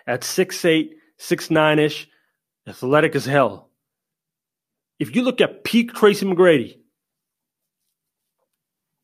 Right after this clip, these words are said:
he was boxing with Kobe Bryant.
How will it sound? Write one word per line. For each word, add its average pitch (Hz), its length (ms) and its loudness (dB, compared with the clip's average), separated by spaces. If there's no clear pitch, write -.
he 196 100 -6
was 190 160 -2
boxing 156 460 2
with 135 160 -4
Kobe 151 260 0
Bryant. 139 440 -4